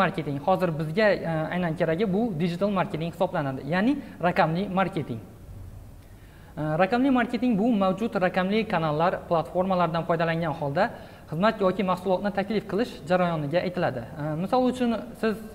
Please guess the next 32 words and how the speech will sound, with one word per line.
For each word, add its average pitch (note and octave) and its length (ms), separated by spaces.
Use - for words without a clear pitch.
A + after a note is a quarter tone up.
kundalik F#3 340
ko'radigan F3+ 400
tele-, F3+ 280
televizordagi F3 580
reklamalar E3+ 540
ham G#3+ 180
bu G3+ 60
digital F#3 300
marketingga E3 480
kiradi. C3+ 240
Ko'chalarda F3+ 500
ko'radigan F3+ 420
monitorlaringizdagi F3 880
reklamalar E3 460
ham A#3+ 160
bu A3+ 240
aynan F3+ 380
digital F3+ 380
marketing D#3+ 360
hisoblanadi. D3+ 460
YouTube'da B3 400
video A3+ 220
ko'rib G#3 200
o'tirsangiz F3+ 440
chiqadigan E3+ 400
reklamalar, D#3 580
internetdagi A3 600
har G3 160
xil G3+ 160
saytlarda E3+ 460
chiqadigan D#3+ 400
reklamalar D3+ 380